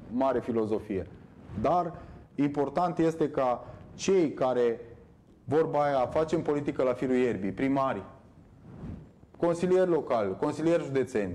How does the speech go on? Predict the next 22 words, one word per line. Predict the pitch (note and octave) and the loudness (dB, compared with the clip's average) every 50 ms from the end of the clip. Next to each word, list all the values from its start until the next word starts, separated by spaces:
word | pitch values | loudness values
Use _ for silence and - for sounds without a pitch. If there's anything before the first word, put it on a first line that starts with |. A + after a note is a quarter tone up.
| F2+ - | -8 -6
președinți | - C#3 C3 D3+ E3 F3 E3+ D#3 | -6 -4 0 0 0 0 2 0
de | E3 D#3 | -2 -2
consilii | D#3 C#3 C3 B2+ C3 B2 | -2 -4 -4 -4 -4 -2
județene, | A#2 A2+ A2 G#2+ - A2 F#2+ F2+ E2+ E2+ - - - - - - - - - - - - _ _ | -2 -2 -2 -2 -2 -4 -4 -4 -6 -10 -14 -20 -20 -20 -20 -20 -20 -20 -20 -20 -20 -20 _ _
să | _ - - E3 | _ -2 0 0
putem | E3 E3 E3 D#3 - F#3+ G3 F#3+ | 0 0 -2 0 2 2 0 0
să | F3+ - - E3 | 0 0 0 0
impunem | D#3+ D#3+ D3+ - - G3+ A3 G3+ D#3+ C#3 C#3 D3+ E3 D#3+ - - - | 2 2 0 -2 -2 0 0 2 2 2 0 0 -2 -4 -6 -10 -8
anumite | - C3 C#3 D3 C#3 C#3+ E3 F3+ F3 E3 - C#3 C3+ C#3 C#3+ C3 C3+ - - - - | -4 -2 0 0 2 2 2 0 0 0 0 0 2 2 0 -2 -6 -10 -16 -10 -2
lucruri | A2 A#2 C3+ C#3+ C#3+ - E3 D#3+ D#3+ D3+ D3 - - - | 0 2 2 2 2 0 0 0 2 0 -2 -6 -12 -16
și | - - - C#3 | -12 -6 -2 0
la | D#3 D3+ | 0 2
nivel | D3 C#3+ B2+ B2 C#3+ C#3 | 2 0 0 0 0 -2
parlamentar. | B2+ - C3 B2 B2+ B2+ B2 B2 A#2 A2+ - A#2+ G#2 F2+ - - - - - _ _ _ _ _ _ _ _ _ _ _ - - _ _ _ | 0 0 0 0 2 0 0 0 -2 -2 -2 -2 -2 -2 -4 -8 -16 -20 -20 _ _ _ _ _ _ _ _ _ _ _ -20 -20 _ _ _
Și | - - - C3+ | -8 -6 -4 -4
să | C3 - D3 | -2 -2 -2
începem | C#3 B2 C3+ - F#3 F#3+ F#3+ F#3+ F3+ E3 | -2 -2 0 0 0 0 2 0 0 0
să | - - D3+ D3 C3+ B2 G2 - - - - - - - - _ - - | -2 -2 -2 -2 -2 -4 -10 -14 -16 -20 -20 -20 -20 -20 -20 _ -20 -12
facem | - - E3 F#3 F#3 F#3 - D#3+ D3+ | -4 0 0 0 2 2 0 2 2
legi | D3 D#3+ E3+ D#3+ - - | 4 2 2 2 0 -2
pentru | - C#3+ C3+ B2+ C3+ C3+ | -2 0 0 2 2 2
oameni. | C3 B2+ G#2 F2+ E2+ D#2+ | 2 0 0 -2 -6 -8